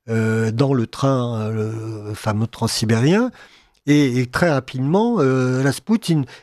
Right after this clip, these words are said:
met en avant les relations très, très haut placées qu'il a à Saint-Pétersbourg. Donc, à l'évidence, il a un ego, euh, assez développé, <laughs> pour ne pas dire surdimensionné,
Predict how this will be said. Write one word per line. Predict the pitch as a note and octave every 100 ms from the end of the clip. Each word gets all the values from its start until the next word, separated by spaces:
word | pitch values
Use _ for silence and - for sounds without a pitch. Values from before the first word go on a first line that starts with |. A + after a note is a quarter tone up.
| _
met | C3+ E3+
en | D3+ C3+
avant | C3 C3+ A3+ G#3+
les | D3+
relations | C3+ C#3 C3 - D3+
très, | C3+ G3
très | F#3+ D3+
haut | B2
placées | B2+ B2 - A#3
qu'il | - C3
a | C#3+
à | F3
Saint-Pétersbourg. | - C#3 C#3+ D3 C3 C3 G#2 - -
Donc, | B2+ E3
à |
l'évidence, | C#3+ D3 C#3+ D#3 C4 - - - - B2+
il | C3
a | C#3 C#3
un | C3+ D#3
ego, | C#3+ D3 D#3+ C3+ A#2
euh, | A#2 A#2 A#2
assez | D3+ - - D3+
développé, | B2 A#2 C3 - C3+
<laughs> |
pour | - - C#3+
ne | B2+
pas | A2+ B2
dire | B2 C#3 - D3+ B2+
surdimensionné, | - - F3 B2 B2+ A#2+ - B2 D#3+ B3+